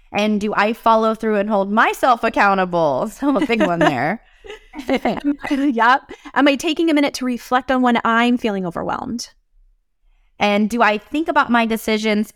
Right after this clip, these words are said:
Speaker 1: and the consequences of my behaviors?
Speaker 2: And then last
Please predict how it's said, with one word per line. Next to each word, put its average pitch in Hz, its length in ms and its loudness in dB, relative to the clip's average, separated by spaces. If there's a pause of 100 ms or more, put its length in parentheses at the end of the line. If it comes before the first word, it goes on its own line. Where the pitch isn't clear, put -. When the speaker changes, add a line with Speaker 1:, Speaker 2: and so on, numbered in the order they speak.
Speaker 1:
and 220 400 2
the 208 120 -2
consequences 190 760 -2
of 160 140 -2
my 156 220 0
behaviors? 156 960 -4 (440)
Speaker 2:
And 254 140 4
then 247 140 4
last 311 600 2